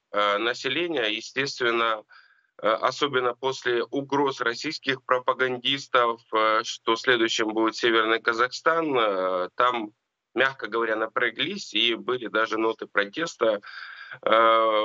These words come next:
высказанные, высланы в адрес, э, российского мида. Но,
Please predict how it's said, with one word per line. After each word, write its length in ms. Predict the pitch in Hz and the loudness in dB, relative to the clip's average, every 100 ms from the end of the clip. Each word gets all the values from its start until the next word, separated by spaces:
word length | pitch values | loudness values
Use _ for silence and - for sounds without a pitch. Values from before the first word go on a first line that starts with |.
| 110 | 0
высказанные, 1120 | 120 127 127 110 113 113 113 107 104 92 73 | -2 -2 -2 0 0 2 2 2 0 -2 -4
высланы 500 | 107 120 - 113 110 | -2 -2 -2 0 0
в 60 | 107 | 2
адрес, 600 | 110 107 104 - - - | 0 0 -4 -6 -16 -4
э, 220 | 107 104 | 2 4
российского 600 | 110 - 117 - 113 113 | 4 0 -8 2 4 4
мида. 360 | 113 104 90 80 _ - - _ | 4 2 0 -2 _ -20 -20 _
Но, 360 | 135 156 156 | 2 4 2